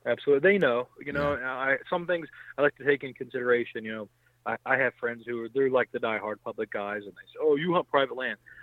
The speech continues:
Speaker 1: Well, I'm hunting private land that's heavily pressured. Private or public, if it's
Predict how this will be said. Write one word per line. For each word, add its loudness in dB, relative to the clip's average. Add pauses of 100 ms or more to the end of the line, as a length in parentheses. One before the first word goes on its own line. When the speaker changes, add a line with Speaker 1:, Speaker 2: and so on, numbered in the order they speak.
Speaker 1:
Well, 4
I'm 0
hunting -2
private 2
land -6
that's -10 (200)
heavily 2
pressured. -2 (420)
Private 4
or 0
public, -2
if -20
it's -10